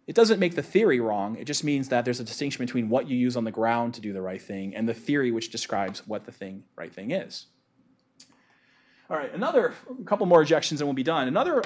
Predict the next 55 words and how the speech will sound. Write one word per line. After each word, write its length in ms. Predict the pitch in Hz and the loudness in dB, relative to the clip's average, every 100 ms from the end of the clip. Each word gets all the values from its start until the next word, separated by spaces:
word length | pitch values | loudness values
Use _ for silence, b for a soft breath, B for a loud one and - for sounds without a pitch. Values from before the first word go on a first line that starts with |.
| - | -4
objection 420 | 165 156 175 - 185 | -6 -2 -2 0 -2
is 140 | 170 | 4
that 300 | 180 185 - B B - | 6 6 2 B B 4
this 180 | 240 | 6
is 100 | 285 | 6
dangerous 420 | 220 247 233 226 - | 8 8 8 4 0
because 560 | 190 - 190 185 185 | -6 0 4 4 4
the 80 | 160 | 0
government 480 | 135 170 202 190 147 | 2 4 6 4 4
might 320 | 131 123 - | 0 0 -2
retaliate. 760 | 135 - 156 180 131 90 78 _ _ _ | -6 2 6 6 6 -2 -10 _ _ _
I 60 | 143 | 4
mean, 80 | 160 | 6
I 40 | |
even 120 | 208 | 6
said 140 | 196 208 | 4 0
at 60 | |
the 60 | 170 | 0
beginning, 360 | 151 175 240 123 | 4 6 6 4
like, 120 | 113 | 2
I 40 | |
mentioned 320 | 131 185 196 | 2 4 4
the 60 | 160 | 4
Richard 260 | 151 160 139 | 2 0 2
Hubbard 380 | - 226 143 120 | 6 8 6 4
case, 260 | 117 113 | -2 -2
and 80 | 117 | -4
I 40 | |
said, 220 | 113 127 120 | 0 0 4
if 180 | 220 - | 2 4
you 140 | 233 | 4
were 160 | 220 202 | 6 4
to 120 | 202 | 2
intervene 600 | 175 170 143 147 127 113 B B | 0 -2 0 2 2 0 B B
and 180 | 127 123 | -2 -2
kill 260 | - 185 185 | 2 4 6
the 120 | 160 | 4
cops 420 | - 143 104 - | 2 2 2 0
who 100 | - | -4
are 40 | 117 | -4
beating 360 | 117 143 147 | 0 0 0
Richard 300 | 127 123 113 | -2 -4 -6
Hubbard, 420 | - 156 135 95 - B B | -2 -2 0 -2 -4 B B
they 140 | - 156 | 6 8
will 100 | 156 | 8
probably 460 | - 139 160 160 | 8 8 8 4
send 260 | 160 131 123 | 2 0 0
a 40 | |
swat 380 | 123 - 151 170 | 0 2 2 2
team 240 | - 120 104 | -2 -2 -2
after 300 | 95 - 98 | -4 -6 -8
you 180 | 92 98 | -8 -8
to 120 | - | -8
kill 260 | - 202 | 0 2
you. 280 | 139 85 85 | 2 -2 -10